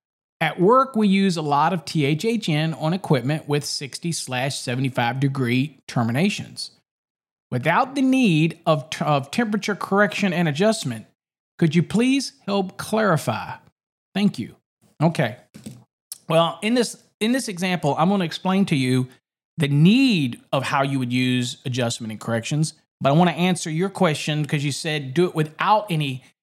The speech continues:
s-, you know, a need for a temperature or adjustments for the number of current carrying conductors. So I'm just gonna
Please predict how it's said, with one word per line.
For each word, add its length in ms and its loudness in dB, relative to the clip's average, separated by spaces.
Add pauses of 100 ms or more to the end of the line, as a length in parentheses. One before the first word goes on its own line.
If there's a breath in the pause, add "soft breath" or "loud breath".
(140)
s-, 480 -10 (240)
you 100 4
know, 280 -2 (200)
a 80 2
need 360 6
for 160 0
a 60 -2
temperature 560 -4
or 420 2 (260 loud breath)
adjustments 800 -4
for 180 -10
the 260 -4 (180 loud breath)
number 240 2
of 80 -4
current 240 0
carrying 200 -2
conductors. 400 -4
So 120 -6
I'm 80 -2
just 140 -6
gonna 240 -10